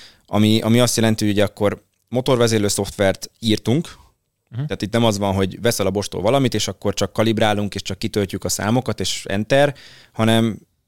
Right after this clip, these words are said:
Speaker 1: kéne egy struktúra, mondjuk szekunder levegő befecskendezésre, akkor ötleteltem, nézegettem egy-két YouTube videót, lerajzoltam kis papírra, hogy én azt hogyan képzelem el, megbeszéltem pár emberrel,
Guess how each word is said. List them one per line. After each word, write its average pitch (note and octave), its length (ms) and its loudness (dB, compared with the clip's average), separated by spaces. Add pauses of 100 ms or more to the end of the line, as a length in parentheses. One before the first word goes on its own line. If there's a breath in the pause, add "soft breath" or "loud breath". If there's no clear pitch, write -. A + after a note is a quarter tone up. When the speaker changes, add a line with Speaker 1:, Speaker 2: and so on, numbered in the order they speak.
(140)
Speaker 1:
kéne A2 240 2
egy A2 140 2
struktúra, E2+ 680 -4
mondjuk G2 380 -2
szekunder F#2 420 -2
levegő F2+ 280 -2
befecskendezésre, D3+ 960 0
akkor G#2+ 600 -2 (840)
ötleteltem, C#3 580 0
nézegettem A2+ 520 0
egy-két F#2 300 -8
YouTube B2+ 300 -4
videót, G#2+ 320 2
lerajzoltam G2 580 0
kis G2+ 160 -6
papírra, F#2 380 -2
hogy F#2+ 100 0
én G2 120 -2
azt F#2+ 140 -4
hogyan F#2+ 220 -2
képzelem F#2 440 -4
el, B2 120 2
megbeszéltem G2+ 600 -4
pár F2 200 -4
emberrel, C3 580 2